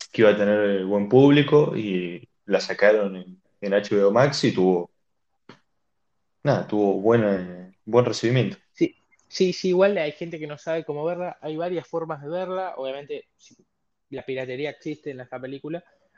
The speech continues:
Speaker 2: eh, la puedes ver por YouTube, contratándola, eh, la puedes ver por por H B O Max, si tenés alguna aplicación V P N y podés, eh, entrar al, a una promoción de trial, o sea que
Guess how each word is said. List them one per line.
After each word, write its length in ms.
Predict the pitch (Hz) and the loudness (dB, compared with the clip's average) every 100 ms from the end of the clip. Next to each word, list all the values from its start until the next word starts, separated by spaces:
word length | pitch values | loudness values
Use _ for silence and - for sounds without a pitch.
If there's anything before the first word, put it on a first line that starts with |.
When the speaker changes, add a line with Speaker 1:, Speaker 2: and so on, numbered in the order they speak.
| _ | _
Speaker 2:
eh, 480 | 120 120 117 120 117 _ _ _ - | -8 -8 -10 -14 -20 _ _ _ -10
la 100 | 123 | -8
puedes 180 | 156 160 | -4 -2
ver 200 | 165 165 | -4 -4
por 280 | 127 117 127 | -6 -6 -6
YouTube, 520 | 127 127 185 208 208 - | -10 -4 -2 -2 -6 -12
contratándola, 880 | 113 120 123 123 131 165 185 202 _ _ _ - | -12 -8 -8 -6 -4 -2 -4 -6 _ _ _ -12
eh, 160 | 120 | -10
la 100 | 113 | -10
puedes 220 | 113 123 127 | -10 -10 -8
ver 220 | 127 123 | -12 -10
por 560 | 117 110 107 104 101 - _ _ _ | -8 -8 -10 -12 -16 -20 _ _ _
por 160 | - - | -10 -8
H 220 | 117 131 | -6 -6
B 80 | 123 | -6
O 40 | |
Max, 280 | 139 170 170 | -4 -4 -6
si 100 | 117 | -14
tenés 320 | 113 120 120 117 | -12 -10 -10 -12
alguna 540 | 117 123 120 113 110 | -12 -12 -12 -10 -10
aplicación 640 | 110 _ 127 127 - 135 135 | -12 _ -10 -10 -6 -6 0
V 160 | 139 | -2
P 300 | 139 135 160 | 0 0 0
N 300 | 160 165 135 - | -2 -8 -10 -16
y 100 | 123 | -12
podés, 600 | 123 127 135 - _ _ _ _ _ - | -8 -8 -10 -12 _ _ _ _ _ -18
eh, 200 | 117 120 | -16 -16
entrar 300 | 123 135 135 | -8 -2 -2
al, 420 | 117 110 113 123 _ 131 | -2 -6 -12 -18 _ -14
a 60 | |
una 200 | 135 131 | -8 -8
promoción 500 | 131 123 127 156 147 | -6 -6 -8 -8 -6
de 360 | 123 110 117 _ _ _ _ _ _ - | -6 -6 -8 _ _ _ _ _ _ -4
trial, 540 | 170 170 160 147 123 | -2 0 -2 -10 -12
o 60 | 127 | -16
sea 180 | 120 | -18
que 260 | 117 110 | -18 -20